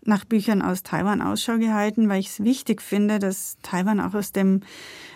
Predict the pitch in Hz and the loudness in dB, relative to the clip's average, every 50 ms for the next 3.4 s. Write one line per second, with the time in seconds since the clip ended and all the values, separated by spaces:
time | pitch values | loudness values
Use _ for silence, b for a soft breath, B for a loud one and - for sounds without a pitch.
0 | B - 180 - 185 214 240 233 - 233 214 202 190 196 190 - 233 208 208 196 | B -8 -4 0 2 2 2 4 4 4 6 6 4 2 0 0 2 4 4 4
1 | - - 180 180 - - 226 220 208 196 180 185 - - - - 208 196 190 196 | 4 2 0 2 4 6 6 6 6 4 2 -2 -4 -8 -6 0 2 2 2 2
2 | - - 240 226 233 220 202 202 214 - - - - - - 196 175 156 - 202 | 2 2 0 2 4 4 4 4 2 0 -6 -10 -8 -6 -2 0 2 2 2 2
3 | - - - - 269 262 269 B | 0 -4 -2 0 0 0 -2 B